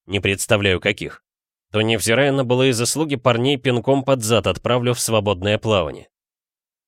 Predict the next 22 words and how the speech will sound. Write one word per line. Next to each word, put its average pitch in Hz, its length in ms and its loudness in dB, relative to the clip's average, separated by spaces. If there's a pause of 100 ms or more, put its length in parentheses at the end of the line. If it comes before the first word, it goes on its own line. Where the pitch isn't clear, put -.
(100)
Хм, 120 160 -4 (580)
а 85 100 -2
если 170 280 2
весь 156 380 2
мой 104 240 0
чоп 165 280 -2
с - 120 -2
этого 120 280 0
кормится? 92 600 -2 (600)
Мог 135 220 2
ли 170 80 2
Вован 156 360 4
такое 104 320 0
замутить? 95 560 -4 (920)
Нет 123 320 0
ответа. 98 460 -2 (200)
Не 101 160 -4
настолько 151 480 0
я 123 200 2
в - 80 -14
приятеле 107 480 0
уверен. 101 500 -2